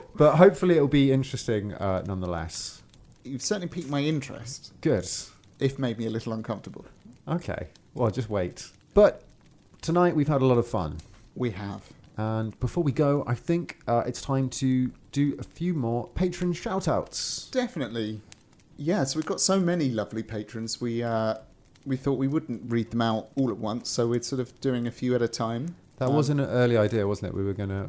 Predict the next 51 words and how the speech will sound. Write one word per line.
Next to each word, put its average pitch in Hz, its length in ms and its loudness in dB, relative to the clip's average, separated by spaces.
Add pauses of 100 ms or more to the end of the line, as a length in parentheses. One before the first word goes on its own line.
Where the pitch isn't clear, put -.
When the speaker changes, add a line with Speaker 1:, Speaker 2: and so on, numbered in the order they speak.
Speaker 1:
put - 160 -4
some 113 160 -2
mu-, 113 100 4 (140)
<laughs> - 160 -12
put 170 120 6
some 147 380 4
epic 135 320 4
music 123 400 0
on, 92 180 -2
and 95 120 -4
then 95 100 -4
Adam 98 240 -2
was 95 180 -8
gonna 98 300 -4
try 104 160 -4
and 98 100 -4
read 95 200 -4
all 95 160 0
of 90 80 -4
them 90 180 -12
out, - 100 -12
but - 140 -8
we, 95 160 -2
uh, 92 120 -4 (420)
we 110 80 -8
decided 151 280 4
against 120 300 0
that 90 120 -4
in 85 60 -6
the 85 60 -2
Speaker 2:
Yeah, 117 140 2
Speaker 1:
end. 95 120 -10 (180)
Speaker 2:
so - 180 -4
we're 131 80 0
doing, 139 400 0 (100)
uh, 110 380 -4
a 98 60 -10
few 127 220 -4
at 113 100 -4
a 101 40 -8
time. 95 340 -10
So 110 340 -2 (360)
today, 143 540 2 (260)
we 131 120 -2
would 123 120 -2
like 127 200 -2
to 127 100 -8
thank 110 420 -10 (180)
these 117 520 -6 (160)
lovely 113 340 -2
patrons. 110 760 -10